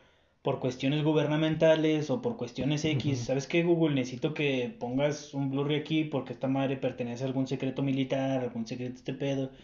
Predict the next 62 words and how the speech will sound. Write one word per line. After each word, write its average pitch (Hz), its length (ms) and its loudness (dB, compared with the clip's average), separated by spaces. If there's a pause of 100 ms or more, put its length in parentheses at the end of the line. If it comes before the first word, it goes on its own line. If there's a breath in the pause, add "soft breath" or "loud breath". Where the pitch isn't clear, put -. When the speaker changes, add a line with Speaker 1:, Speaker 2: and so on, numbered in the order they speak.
(420 loud breath)
Speaker 1:
Y 165 100 0
sabemos 160 400 2
que 165 80 -2
Estados 147 260 2
Speaker 2:
O 123 40 6
Speaker 1:
Unidos 127 160 6
Speaker 2:
incluso 139 240 4
las 151 180 4
personas 127 500 0
que 117 280 2
van 127 280 0
así 127 140 -4
caminando 123 360 -6
en 123 40 -4
la 110 100 -6
calle 117 220 -2
también 113 300 -8
están, 113 240 -4
Speaker 1:
Ándale, 190 260 -2
sí. - 240 -10
Speaker 2:
están 107 160 -4
tapa-, - 260 -6
y 127 60 2
los 117 160 2
perros 120 320 0
también. 117 340 -2 (240)
Speaker 1:
<laughs> - 300 2
Los 240 140 4
perros, 269 340 6
no 214 80 6
Speaker 2:
Sí, 139 80 6
Speaker 1:
mames, 151 260 4
Speaker 2:
los 120 100 0
perros 123 260 4
Speaker 1:
eso 196 100 0
Speaker 2:
también. 208 300 2 (440)
Speaker 1:
<laughs> - 400 -8
Speaker 2:
Los, 107 140 -2
me 139 240 4
imagino 127 300 4
que 127 160 4
gatos 113 340 2
también 107 800 -4
y - 60 -4
animales. 113 460 -2
Speaker 1:
Animalitos. 135 580 0 (500 soft breath)
Y 131 100 0
los 131 140 2
mamones 127 420 0
que 139 80 -4
salen 143 280 2
con 131 160 2
máscaras, 143 320 -2
¿sí 156 60 -4
los 156 140 0
has 160 100 -4
visto? 165 200 -2
Que - 80 -14
se 135 80 -2
ven 131 120 2
bien 143 120 0
creepy. 147 300 -6